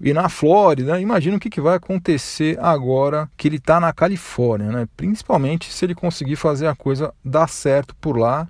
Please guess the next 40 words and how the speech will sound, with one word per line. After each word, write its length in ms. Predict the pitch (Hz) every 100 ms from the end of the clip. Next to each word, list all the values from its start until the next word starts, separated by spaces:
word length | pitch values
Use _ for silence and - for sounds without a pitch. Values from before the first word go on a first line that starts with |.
| -
que, 200 | - 403
convenhamos, 680 | - 359 269 170 262 320
não 160 | 277 349
vai 120 | 349
ser 160 | - 302
nada 240 | 302 392
fácil, 520 | - 139 131 - -
né? 220 | 120 170 135
Porque 460 | - 123 - 139 170 - -
Golden 280 | 127 151 160
State 280 | 165 151
Warriors 360 | 143 131 131 127
continua 640 | - 302 359 - 160 247
tendo 220 | 170 147
um 80 | 143
timaço, 720 | 156 - 151 151 165 - 175 165
o 100 | -
Houston 360 | 160 226 220 156
Rockets 480 | 147 165 139 - - -
continua 500 | - 370 - 202 196
tendo 240 | - 143
um 80 | 147
timaço, 720 | 156 320 147 139 147 - 160 - -
tem 160 | 320
o 80 | 190
Thunder 600 | - 160 170 175 143 123
aí, 500 | 110 143 175 165 151 -
tem 480 | 202 208 185 147 120
Utah 320 | 156 175 165 123
Jazz, 920 | 117 139 160 156 151 143 139 127 -
tem 360 | - 180 302
um 40 | 190
monte 340 | 175 339 359
de 60 | 349
coisa. 400 | - 147 113 131
Não 280 | 208 294 269
vai 160 | 262
ser 200 | - 277
nada 460 | 196 180 196 208 208
fácil, 540 | - - 110 - -